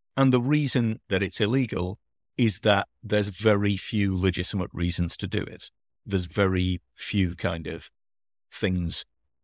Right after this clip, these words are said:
that it could be doing that would require you to do that. The question of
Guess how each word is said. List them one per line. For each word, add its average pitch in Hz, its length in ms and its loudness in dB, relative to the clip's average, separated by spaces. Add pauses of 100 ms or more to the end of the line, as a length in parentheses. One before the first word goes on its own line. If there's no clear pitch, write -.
(100)
that 95 260 0
it 92 160 -6
could - 200 -2
be 87 140 -2
doing 85 460 -4 (200)
that 101 160 -6 (220)
would 90 300 -6
require 90 360 0
you 76 180 -4
to - 120 -8
do 92 240 -4
that. - 280 -18 (920)
The 120 120 2
question 190 420 2
of 151 120 -4